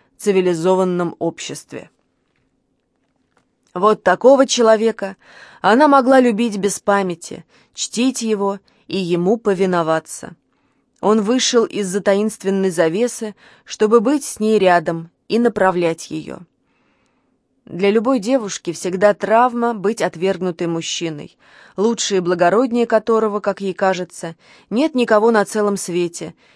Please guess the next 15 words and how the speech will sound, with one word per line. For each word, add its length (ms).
и 80
о 60
котором 440
она 220
с 80
придыханием 760
рассказывает 720
своим 340
подругам. 640
С 80
течением 540
времени 540
нанесённая 720
обида 540
забывается, 960